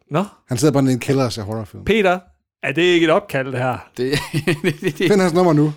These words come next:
Speaker 2: så gør vi det.
Speaker 3: Find, ja, fordi så godt kender jeg ham. Vi, vi er, vi holder jul og, øh, <laughs> jul sammen.
Speaker 1: Det kunne da være sjovt at få og, og tale med ham her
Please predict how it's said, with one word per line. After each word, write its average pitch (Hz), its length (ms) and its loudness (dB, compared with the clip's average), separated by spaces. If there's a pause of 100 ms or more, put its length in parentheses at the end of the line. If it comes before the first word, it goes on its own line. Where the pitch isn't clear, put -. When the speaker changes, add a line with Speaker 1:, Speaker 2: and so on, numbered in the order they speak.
(120)
Speaker 2:
så 151 60 -10
gør 156 120 0
vi 139 80 -2
det. 139 100 -2
Speaker 3:
Find, 151 120 -4
ja, 156 100 0
fordi 143 340 0
så - 120 -4
godt 151 180 0
kender 123 240 -2
jeg 98 120 -4
ham. 76 100 -8 (100)
Vi, 113 180 -6
vi 117 180 -2
er, 113 180 0
vi 107 140 -6
holder 117 220 0
jul 117 320 0
og, 92 340 -2
øh, 101 120 -2 (340)
<laughs> 185 140 0
jul 151 120 -4
sammen. 156 380 -2 (200)
Speaker 1:
Det 196 100 -4
kunne 196 100 4
da 214 60 2
være 196 160 2
sjovt 254 300 2
at 190 80 -2
få 214 240 0 (400)
og, 127 300 0
og 131 420 0
tale 285 160 0
med 220 80 0
ham 151 160 0
her 147 160 -2